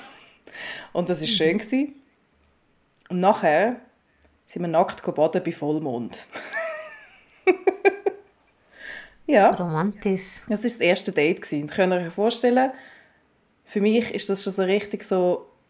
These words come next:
Speaker 1: endlich läuft mal etwas, so wie es muss. So, so stelle ich mir, so stelle ich mir das vor, oder? So muss das laufen. Und dann auch noch nackt baden bei Vollmond im Zürichsee. Wunderbar.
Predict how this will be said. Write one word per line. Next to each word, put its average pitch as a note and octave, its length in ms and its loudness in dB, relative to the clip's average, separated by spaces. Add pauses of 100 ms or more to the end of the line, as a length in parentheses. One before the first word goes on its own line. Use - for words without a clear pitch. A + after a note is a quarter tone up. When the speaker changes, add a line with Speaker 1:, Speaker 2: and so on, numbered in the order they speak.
(260)
Speaker 1:
endlich F3+ 380 0
läuft D#3 360 2
mal D#3+ 180 -2
etwas, - 600 -6 (320)
so - 160 -6
wie D3 60 -6
es D3 100 -8
muss. C#3+ 520 -4 (160)
So, A3+ 320 2
so B3+ 200 4
stelle A#3 280 0
ich A#3 100 -12
mir, G#3 240 0
so C#4 140 -6
stelle D4 240 -4
ich - 80 -14
mir C4+ 120 0
das B3 180 -10
vor, D3+ 340 -2
oder? A3+ 240 0
So A#3+ 180 -2
muss A3+ 160 -4
das - 160 -8
laufen. C#3+ 420 -4 (680)
Und F#3+ 160 -8
dann F3 120 0
auch E3 80 2
noch D#3+ 120 0
nackt E3+ 400 -2
baden D#3 280 -4
bei D#3+ 80 -8
Vollmond D#3 560 -6
im D3+ 140 -12
Zürichsee. D#3 540 -2
Wunderbar. D#3+ 640 0